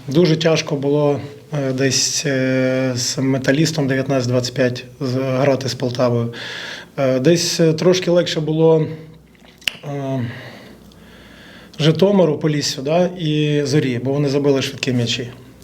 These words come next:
А ми розуміли, що буде дуже тяжка гра, і, е, в принципі, ми,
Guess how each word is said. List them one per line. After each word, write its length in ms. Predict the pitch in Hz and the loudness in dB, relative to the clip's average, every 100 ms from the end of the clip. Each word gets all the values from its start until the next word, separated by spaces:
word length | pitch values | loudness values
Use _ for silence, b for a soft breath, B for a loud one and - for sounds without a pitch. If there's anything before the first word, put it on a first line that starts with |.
| - - | -14 -4
А 60 | |
ми 120 | 139 | 2
розуміли, 420 | 165 147 170 160 156 | 4 6 6 6 4
що 140 | 160 | 0
буде 220 | 147 147 | -2 -2
дуже 220 | 139 131 | -2 -4
тяжка 380 | 123 131 - 143 | -2 -4 -2 0
гра, 260 | 135 170 220 | 2 4 4
і, 160 | 185 147 139 | 2 0 0
е, 340 | 131 127 127 123 123 120 123 B B B B | -2 -2 -2 -4 -4 -6 -10 B B B B
в 120 | - - | -18 0
принципі, 600 | 170 190 214 - 156 147 | 4 6 4 2 2 2
ми, 320 | 151 170 | 4 4